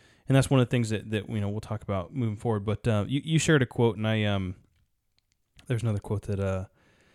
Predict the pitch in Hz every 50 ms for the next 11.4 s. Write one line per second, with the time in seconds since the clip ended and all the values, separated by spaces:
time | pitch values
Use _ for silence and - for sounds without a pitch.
0 | _ _ _ _ _ _ _ - 127 123 123 123 123 120 113 107 107 101 - -
1 | - _ - 190 220 208 175 160 135 117 - - - - - 135 131 127 123 120
2 | 117 113 110 101 - - _ - - _ _ _ _ _ - 151 143 - 160 147
3 | 139 135 170 185 - - 170 - 156 147 139 123 123 123 120 120 117 117 117 113
4 | 107 - - - - 117 107 104 104 101 98 95 95 95 101 - - - _ _
5 | _ _ _ _ _ _ _ - 131 123 127 131 139 175 196 180 139 113 - -
6 | - 127 120 120 - - 117 107 113 110 107 107 101 107 104 104 104 101 - -
7 | 113 107 101 98 98 90 - - _ _ _ _ _ _ _ _ _ _ _ _
8 | _ _ - 135 123 110 123 117 117 113 110 110 110 107 107 104 104 - - -
9 | - - 127 127 127 120 117 107 98 113 113 113 113 110 110 107 104 104 101 95
10 | - - _ _ _ _ _ - 120 107 101 - - - - - 214 247 240 190
11 | 131 110 107 104 104 107 107 -